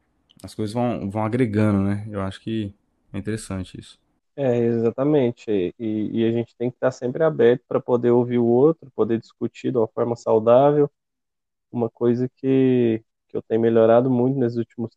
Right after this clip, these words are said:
Speaker 2: tempos, que mudei totalmente na realidade, foi isso. Sou mais aberto a, a discutir, a, a conversar, a debater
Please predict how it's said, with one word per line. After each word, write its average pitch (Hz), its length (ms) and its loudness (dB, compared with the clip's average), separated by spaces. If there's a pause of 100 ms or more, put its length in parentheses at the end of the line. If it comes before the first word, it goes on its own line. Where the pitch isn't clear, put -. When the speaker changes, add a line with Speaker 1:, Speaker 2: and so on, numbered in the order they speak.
Speaker 2:
tempos, 127 500 -6 (100)
que 123 460 -4 (460)
mudei 117 320 -2
totalmente 139 680 -4
na 127 80 -2
realidade, 123 540 0
foi 165 200 -4
isso. 123 220 -4 (220)
Sou 165 200 -2
mais 160 240 4
aberto 117 500 4
a, 107 260 4
a 107 100 0
discutir, 127 960 -2 (260)
a, 107 380 -2 (260)
a 98 40 -6 (140)
conversar, 117 640 0
a 113 40 -2
debater 110 600 0